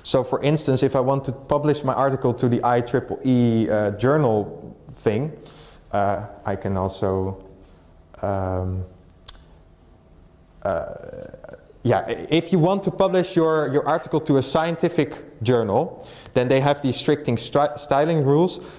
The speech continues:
so they can actually give you a class, maybe a LaTeX class, or say you need to use this LaTeX part, and write your document in it, and then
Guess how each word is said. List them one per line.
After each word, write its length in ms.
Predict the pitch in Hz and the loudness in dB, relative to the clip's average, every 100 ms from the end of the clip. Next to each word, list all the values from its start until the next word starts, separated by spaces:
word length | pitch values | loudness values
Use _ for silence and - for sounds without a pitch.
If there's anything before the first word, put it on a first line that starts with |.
| - | -4
so 160 | - 147 | 0 2
they 120 | 160 | 2
can 140 | 170 | 2
actually 340 | 170 165 160 135 | 0 0 0 2
give 400 | 160 185 - 135 | 2 2 0 0
you 480 | 139 139 139 143 139 | 4 4 4 2 2
a 400 | 127 127 127 127 - - - - | 4 4 2 -2 -10 -20 -20 -4
class, 580 | 147 143 143 143 - - | 0 4 2 0 -6 0
maybe 300 | 123 127 123 | 2 4 4
a 60 | |
LaTeX 400 | 120 135 - 127 | 4 2 0 -4
class, 360 | - 123 127 - | 0 2 2 0
or 160 | 120 120 | -2 0
say 280 | 131 120 | 2 4
you 120 | 120 123 | 4 4
need 180 | 139 135 | 2 2
to 80 | |
use 200 | 123 123 | 2 2
this 280 | 123 131 - - - - - - - | 2 0 -2 -14 -20 -20 -20 -20 -8
LaTeX 560 | 113 113 113 110 107 - - | 0 0 2 0 0 -6 -4
part, 480 | 147 139 143 - - - - - - - - | 0 2 0 -4 -16 -20 -20 -20 -20 -10 0
and 200 | 131 113 | 2 4
write 280 | 135 160 156 | 2 2 -2
your 80 | |
document 460 | 135 143 - 127 123 | 0 0 0 -2 0
in 160 | 147 143 | 2 4
it, 260 | 131 131 - - - | 2 0 -14 -10 -2
and 200 | 131 131 | 0 2
then 540 | 139 143 139 131 - | 4 4 2 0 -4